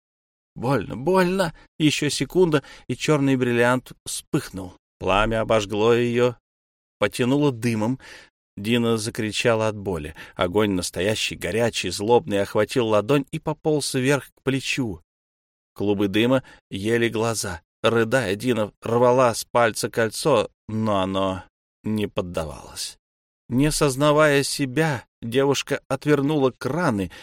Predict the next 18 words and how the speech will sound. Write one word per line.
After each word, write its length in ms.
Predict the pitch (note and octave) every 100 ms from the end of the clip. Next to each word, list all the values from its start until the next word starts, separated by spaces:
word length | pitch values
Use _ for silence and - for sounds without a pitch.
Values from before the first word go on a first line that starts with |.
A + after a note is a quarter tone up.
| - -
и 120 | A#2
попыталась 720 | A2 A2 A2 B2+ B2 B2 A#2
водой 380 | A2+ C3 C3+ G2+
залить 460 | G#2 G#2+ G#2+ - -
пламя, 420 | G2+ A2+ A2 B2 - -
но 200 | A#2 G#2
оно 340 | F2+ F2+ F2+ G2+
только 480 | - G2+ - A2 -
яростнее 720 | G#2 G2+ G2 G#2 A#2 - - A#2
разгоралось. 800 | A#2+ A#2 A#2+ A#2+ D#2 - - _ _ -
Запах 380 | A#2 A#2+ A#2+ G#2+
гари 320 | A2+ A#2+ F#2+
усилился. 680 | G2 - D3 A2 D#2+ - - _ -
Стены 480 | - - A2+ A2+ G2
затрещали 680 | A#2 B2 A#2 B2 - B2+ A2+
от 160 | G#2+ G#2
жара, 360 | G2+ A2+ A#2
готовые 560 | A2+ A2 - A#2 A2+ G#2+